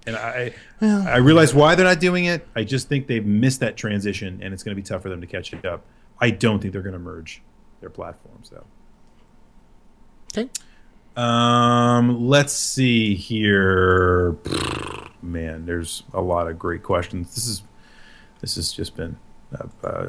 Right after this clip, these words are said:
Speaker 1: a deluge of awesome questions. You guys have done a great job.
Speaker 2: It's been a while.
Speaker 1: Uh, V-, V N Reader asks, "With Majora's Mask three D being released shortly, if you guys could pick any game to be remade for the current generation, which would you pick?"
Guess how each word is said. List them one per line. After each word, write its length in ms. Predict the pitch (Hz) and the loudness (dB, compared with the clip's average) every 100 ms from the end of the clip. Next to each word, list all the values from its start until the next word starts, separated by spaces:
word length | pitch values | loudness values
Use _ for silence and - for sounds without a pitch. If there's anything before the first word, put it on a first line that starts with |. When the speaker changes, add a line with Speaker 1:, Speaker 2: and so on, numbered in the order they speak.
| 101 | -4
Speaker 1:
a 40 | |
deluge 600 | 95 107 95 90 90 87 | 0 4 4 4 0 -2
of 100 | 95 | -2
awesome 320 | 98 95 90 92 | 2 2 0 -2
questions. 460 | 98 90 98 92 | 0 -2 -4 -2
You 100 | 104 | 0
guys 120 | 95 | 0
have 80 | 98 | -2
done 80 | 92 | -6
a 40 | |
great 220 | 92 98 92 | -2 -2 2
job. 340 | 101 92 92 | 2 2 0
Speaker 2:
It's 80 | - | -6
been 120 | 113 | -4
a 60 | 135 | 0
while. 260 | 113 135 127 | 6 6 6
Speaker 1:
Uh, 40 | |
V-, 360 | 110 123 190 - - | 0 0 0 0 -10
V 400 | 110 180 202 185 | 4 8 8 8
N 260 | 180 185 170 | 4 6 6
Reader 480 | 160 170 113 98 120 | 6 8 6 6 4
asks, 480 | 131 131 - - - | 4 4 0 -6 0
"With 180 | 139 | 2
Majora's 440 | 143 143 202 254 170 | 2 6 8 6 6
Mask 480 | 170 165 - - - | 6 4 2 -12 -4
three 320 | 143 151 160 | 2 4 4
D 260 | 127 139 131 | 6 8 8
being 320 | 123 127 120 | 6 6 6
released 440 | 104 101 113 113 | 4 4 4 2
shortly, 580 | - - 113 110 92 85 - - - - - | -4 4 4 4 2 -8 -12 -20 -20 -20 -4
if 80 | 143 | 0
you 60 | |
guys 180 | 190 185 | 4 4
could 140 | 143 | 2
pick 240 | 165 156 - | 2 0 2
any 240 | 180 214 220 | 6 8 6
game 460 | 147 160 165 175 | 6 6 6 6
to 120 | 151 131 | 4 4
be 200 | 123 120 | 6 6
remade 720 | 117 190 202 160 135 85 - | 6 8 8 8 6 4 -4
for 120 | - 104 | -10 -8
the 80 | |
current 340 | 92 147 147 123 | -2 2 2 4
generation, 600 | 131 127 110 107 - - - - - _ - _ - | 2 4 4 4 0 -8 -18 -20 -20 _ -20 _ -4
which 200 | 143 - | -2 0
would 200 | 120 107 | -2 2
you 120 | 117 | 2
pick?" 420 | 107 101 - - | 2 -2 -4 -10